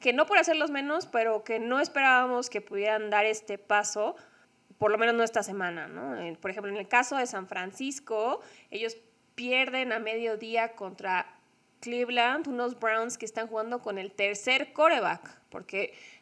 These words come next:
Deshaun Watson sigue lidiando con problemas de lesiones, entonces no iban a contar con él. Finalmente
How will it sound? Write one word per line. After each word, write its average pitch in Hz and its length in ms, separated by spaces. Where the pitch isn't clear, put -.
Deshaun 214 440
Watson 214 580
sigue 220 440
lidiando 196 480
con 185 180
problemas 190 640
de 202 340
lesiones, 233 880
entonces 196 460
no 214 160
iban 220 200
a 208 80
contar 190 300
con 190 200
él. 226 380
Finalmente 196 720